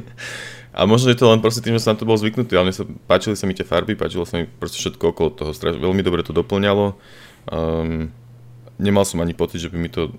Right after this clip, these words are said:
akože samozrejme, že niekedy to spôsobuje problémy, ale tak to podľa mňa zase každý veľký soft. A,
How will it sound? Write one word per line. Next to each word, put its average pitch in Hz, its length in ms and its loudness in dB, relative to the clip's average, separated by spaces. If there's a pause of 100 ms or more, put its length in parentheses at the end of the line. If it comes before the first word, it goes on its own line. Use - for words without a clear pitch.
akože 90 260 -12
samozrejme, 87 400 -2
že 90 80 -8
niekedy 80 320 -4
to 80 240 0
spôsobuje 85 400 -8
problémy, 90 400 -2
ale 85 80 0
tak 92 160 -8
to - 80 -20
podľa 85 240 -4
mňa 80 40 -6
zase - 120 -14
každý 85 240 -4
veľký 80 240 -4
soft. - 320 -8 (1200)
A, 90 540 -2